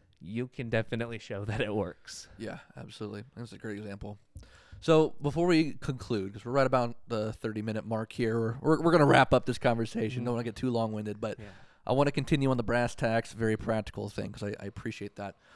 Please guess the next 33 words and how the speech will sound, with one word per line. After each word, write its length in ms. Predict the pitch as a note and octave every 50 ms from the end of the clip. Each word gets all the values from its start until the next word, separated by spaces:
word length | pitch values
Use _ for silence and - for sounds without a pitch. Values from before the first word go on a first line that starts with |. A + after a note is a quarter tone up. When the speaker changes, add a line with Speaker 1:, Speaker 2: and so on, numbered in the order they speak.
| - - - _ _ _
Speaker 2:
What 120 | - D3
are 40 | F3+
some 180 | - - E3 E3
other 240 | D3 D3+ D3 D#3+ C#3+
things 760 | - - - B2 A2+ G2+ G#2 G#2 A2 A#2 C3 - - - - _ _ _ _ _ _ _ _ _ _ _ _ _
that 260 | C#3+ A#2 G#2+ G#2+ G#2 -
are 180 | - - G#2 G#2
just, 220 | - - A#2 - -
like, 140 | G#2+ G#2 - _ _ _ _ _ _
helpful 340 | - - C#3+ C3 - - D3
boundaries, 460 | A#2 A#2+ A2 G#2 G2+ G2 - - -
just, 180 | - - - -
like, 140 | - A2 - _ _ _ _ _
pro 220 | - - F3 F#3+ F#3+
tips 600 | - - F#3 F3+ F3+ - - - - - - - - _ _ _ _
when 100 | _ A2+ A2+
it 80 | G#2
comes 280 | - C3+ B2+ B2 A#2+ -
to, 240 | - A#2+ A#2 A2+ D2+
in 160 | A2+ B2 B2
particular, 540 | B2+ B2+ B2+ B2+ B2 A#2+ A#2+ A#2 A2+ A2+ A2+
Speaker 1:
Mm. 60 | G#2+
Speaker 2:
mental 180 | A#2 C3 C#3+ C3+
health 180 | C3+ B2 A#2+ -
and 80 | A#2 -
sobriety 600 | - G#2 A#2+ A2 G#2 G2+ G2+ G2+ G2+ G#2 A2 _ _ _ _ _ _ _ _ _ _
that, 320 | - G#2 G2+ G2+ G2 - _ _ _ _
uh, 260 | - A#2+ G#2 G#2 G2+
that 100 | G2+ -
we 140 | - B2+ C3
would 160 | B2+ B2 A#2
recommend 680 | A2+ A#2 A2+ - A2+ G#2+ A#2 A2 G#2 G2 A2 C3 C#3 - _ _ _ _ _ _ _ _ _ _ _ _ _ _ _ _ _ -
people, 460 | - A2 - - A#2 D3 E3 D#3